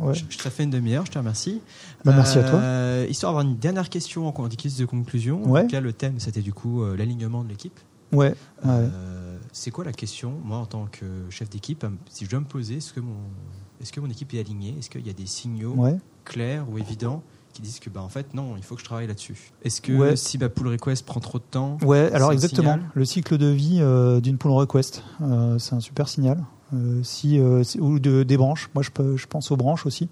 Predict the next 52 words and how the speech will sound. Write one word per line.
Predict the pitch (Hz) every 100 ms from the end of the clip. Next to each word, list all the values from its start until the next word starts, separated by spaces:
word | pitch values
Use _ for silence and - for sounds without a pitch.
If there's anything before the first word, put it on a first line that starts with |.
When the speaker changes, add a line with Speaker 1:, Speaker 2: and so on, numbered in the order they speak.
| - _
Speaker 1:
S'il | - -
y | 131
a | 123
des | 127
branches, | 135 165
exactement | 165 123 147 151 151
dans, | 139
dans, | 127 123 120 120 120
dans, | 120 117 117 113 117 117
dans | 120
mon | 113
projet | - 123
précédent, | 135 135 143 135 160
justement, | - 135 - -
des | 131
branches | 123 135 -
qui | 139
duraient | 131 123
super | - 147 156
longtemps. | 143 143 - - - - - - _ _ _ _ _ _ _ -
Et | 135
c'est | -
pourquoi ? | 127 139 156
Parce | 170 147
qu'il | 131
y |
avait | 123
plein | 131 127
d'allers-retours. | 123 113 - 139 -
Ah | 165 127
oui, | 151
mais | 143
on | 131
devrait | 123 123
faire | 127
comme | 127
ça. | 123 185
Ah | 147
mais | 139
non, | 147
c'est | -
plutôt | 131 -
comme | 143 135
ça. | 156 165 -
Euh, | 135 131 127 123 123 131 113
et |
donc | 123 120
exactement, | 127 117 147 135 127
ouais. | 117 - -
Ouais, | 147
super, | 160 131
euh, | 139